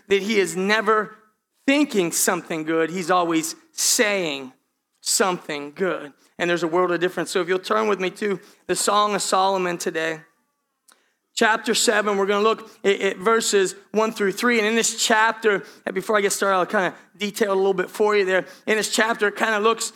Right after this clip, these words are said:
if you read the whole thing, it looks like she's dancing for him, okay? That's a good thing. That, that's, that's a good thing.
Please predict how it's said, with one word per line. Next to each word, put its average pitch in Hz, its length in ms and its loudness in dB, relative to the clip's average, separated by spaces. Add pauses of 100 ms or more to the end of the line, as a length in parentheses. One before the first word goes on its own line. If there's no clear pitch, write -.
(160)
if - 60 -12
you 208 100 -2
read 226 160 0
the 208 60 2
whole 208 80 2
thing, 214 200 0
it 202 60 -4
looks 233 160 0
like 247 120 2
she's 185 220 -4
dancing 180 500 -2
for 160 220 -6
him, 156 100 -4
okay? 214 200 -2
That's 349 180 -4
a 277 40 0
good 202 220 0
thing. 123 280 -8 (280)
That, 208 160 -4
that's, 240 180 0
that's 226 280 -2
a 247 60 -4
good 214 160 0
thing. 175 180 0